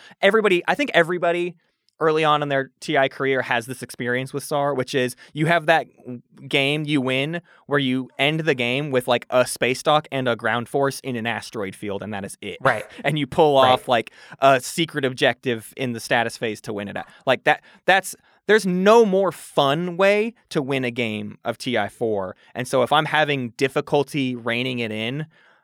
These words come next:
Speaker 1: I get to lean on that of, like, Well, they knocked me out in round four, but I actually could scrape my way through the rest of this game and still find a victory.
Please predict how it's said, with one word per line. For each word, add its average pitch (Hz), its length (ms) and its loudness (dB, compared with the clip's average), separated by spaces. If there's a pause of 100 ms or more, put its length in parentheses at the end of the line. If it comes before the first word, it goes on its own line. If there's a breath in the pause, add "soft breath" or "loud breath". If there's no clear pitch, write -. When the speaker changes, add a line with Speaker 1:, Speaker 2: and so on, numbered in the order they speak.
(280 soft breath)
Speaker 1:
I 135 100 2
get 160 160 0
to 175 100 2
lean 147 280 0
on 123 140 -2
that 123 240 4
of, 120 180 0
like, 113 300 -2 (180 soft breath)
Well, 139 120 6
they 160 160 4
knocked 196 380 2
me 165 180 0
out 127 220 2
in 123 140 -6
round 120 260 -4
four, 127 480 -2 (300 soft breath)
but 139 80 4
I 131 220 0
actually 185 440 0
could 151 200 -6
scrape - 560 -4
my 131 200 0
way 120 200 0
through 117 360 -6
the 123 80 -6
rest 113 220 -6
of 131 80 -10
this 120 140 -8
game 117 320 -8
and 113 100 -12
still - 280 -4
find 127 200 -2
a 113 60 -4
victory. 160 440 -4